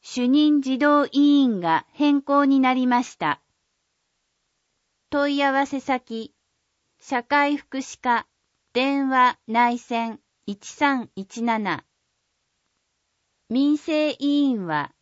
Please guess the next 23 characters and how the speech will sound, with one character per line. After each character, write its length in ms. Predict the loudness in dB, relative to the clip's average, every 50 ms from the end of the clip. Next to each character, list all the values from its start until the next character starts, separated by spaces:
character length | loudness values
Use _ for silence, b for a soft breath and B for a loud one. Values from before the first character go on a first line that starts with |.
| _ _ _ _ _ _ _ _ _
民 280 | -4 -2 0 0 0 -2
生 340 | -2 -6 -4 -4 -4 -4
委 60 | -6 -6
員 400 | -6 -4 -2 0 0 2 2 2
法 240 | 2 2 2 2 2
に 140 | 2 2 2
基 20 |
づ 460 | 2 0 0 -2 -4 -4 -4 -6 -6
い 100 | -6 -6
て、 340 | -8 _ -6 -6 -6 -6 -10 _ _ _ _ _ _
厚 260 | -2 0 0 0 0
生 340 | -2 0 0 2 2 2 2
労 280 | 2 2 2 2 0
働 280 | 0 0 0 2 0 0
大 320 | 0 0 2 2 0 -2
臣 240 | -4 -6 -6 -6 -6
か 160 | -6 -6 -6
ら 160 | -4 -4 -6 -6 _
委 80 | -12
嘱 260 | -6 -4 -6 -6 -6
さ 200 | -8 -4 -4 -2
れ 120 | -2 -2 -4
た 180 | -2 -2 -4